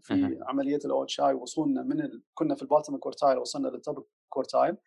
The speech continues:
Speaker 1: ولكن we are still، we are still typical company. فعاد حنا سمينا برنامجنا الجديد اللي ربط بين الاثنين، اللي هو Good to Great. حنا we are good now، بس we should go to the great. واستخدمنا ال-، الميجرمنت تولز اللي هو هاي اس تي سي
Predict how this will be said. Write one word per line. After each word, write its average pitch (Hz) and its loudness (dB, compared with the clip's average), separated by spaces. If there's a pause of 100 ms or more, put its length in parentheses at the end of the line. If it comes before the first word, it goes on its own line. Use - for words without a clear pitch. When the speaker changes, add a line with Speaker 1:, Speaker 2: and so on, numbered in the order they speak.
(380)
Speaker 1:
ولكن 185 4
we 165 4
are 160 -2
still، 156 0
we 143 -8
are 139 -4
still 151 -8
typical 135 -6
company. 117 -6
فعاد 139 4
حنا 156 -2
سمينا 147 -4
برنامجنا 147 -2
الجديد 294 -4 (500)
اللي 147 4
ربط 151 4
بين 135 -8
الاثنين، 143 -10 (100)
اللي 135 -10
هو 135 -2
Good 147 -4
to 131 -14
Great. 120 -10
حنا 135 -2
we 131 0
are - -8
good 262 -2
now، 220 6
بس - -4
we - -4
should - -6
go - 0
to - -6
the - -16 (100)
great. 202 -2 (500)
واستخدمنا 180 2 (220)
ال-، 131 -6
الميجرمنت 143 -6
تولز 151 -6
اللي 135 -10
هو 135 -4
هاي 135 0
اس - -14
تي 131 -12
سي 156 -4